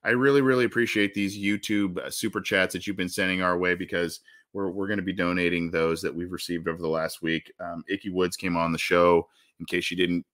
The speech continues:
in case you're new or you didn't catch that episode, go back. We wanted him on because he was the wild card ruler of the jungle, and we wanted to show him some support by giving a, a donation to the Javonte Woods Foundation. And if you did not, if you want to do-, donate and you did not get one in through the,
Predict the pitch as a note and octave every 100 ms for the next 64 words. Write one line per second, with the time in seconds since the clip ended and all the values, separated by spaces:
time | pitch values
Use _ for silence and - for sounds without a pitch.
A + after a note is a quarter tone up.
0 | _ F#2+ F#2+ E2+ D#2+ F2 B2 B2+ A#2 F2+
1 | F2+ F2+ - A2+ - G2 G2 F#2 F#2 F#2+
2 | F2+ F#2+ F#2 F#2+ F#2 F#2 F#2 G2+ G2+ F#2
3 | G2 G2 F#2 F#2+ F#2+ - _ - F#2 E2+
4 | G#2+ G2 F2+ - - F2+ F#2+ G#2 G2+ G2+
5 | G2 F#2+ F#2 G2 G2 F#2+ F2 E2 F#2 F2+
6 | F2+ F2+ F2 F2 F2+ F2 E2 - E2+ E2+
7 | E2+ - D#2+ _ _ - E2+ D#2 - F2
8 | F2 - _ - - F#2 F2 F#2 F#2 F#2+
9 | F2 E2 B1+ D#2 E2+ E2+ E2 - E2+ D#2
10 | D#2 D#2 E2+ E2 D#2 D2+ D#2 - D#2 D#2
11 | D2+ - E2+ F2+ F2+ F#2+ F#2 G2+ A#2+ C#3
12 | D3+ - - _ _ - - G#2 C#3 F#3+
13 | C#3+ A#2 A2+ - A2+ G#2+ G2+ G#2+ F#2 G2
14 | F#2 F#2+ A2 A2 G#2 G#2 G2+ G2+ G2 G2
15 | G2 F2+ F2 E2